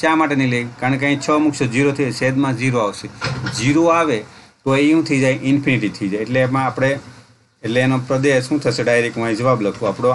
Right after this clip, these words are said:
આન્સર, આન્સર બરાબર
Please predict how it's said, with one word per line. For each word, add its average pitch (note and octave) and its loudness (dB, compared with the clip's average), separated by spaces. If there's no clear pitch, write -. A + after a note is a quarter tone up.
આન્સર, A#2 0
આન્સર A#2+ 2
બરાબર B2 2